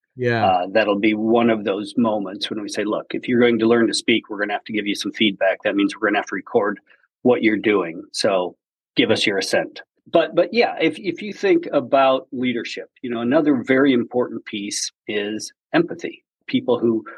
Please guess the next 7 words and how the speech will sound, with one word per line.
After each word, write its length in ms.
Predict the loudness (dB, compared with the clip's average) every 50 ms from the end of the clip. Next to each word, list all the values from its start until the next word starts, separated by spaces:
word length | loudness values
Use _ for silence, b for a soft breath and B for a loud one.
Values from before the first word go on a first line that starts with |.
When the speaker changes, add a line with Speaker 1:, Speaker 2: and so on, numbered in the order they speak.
| B B B _ _
Speaker 2:
who, 340 | 2 4 4 4 2 0 0
who 180 | 2 2 2 4
use 400 | 6 6 6 6 4 2 0 -2
their 320 | -2 -2 -2 -2 -4 -8 -6 _
leadership 540 | 2 4 4 4 4 0 0 -2 -4 -4 -4
skills 440 | -8 -6 -6 -6 -6 -6 -8 -10 -8
to 280 | -8 -8 -8 -8 -12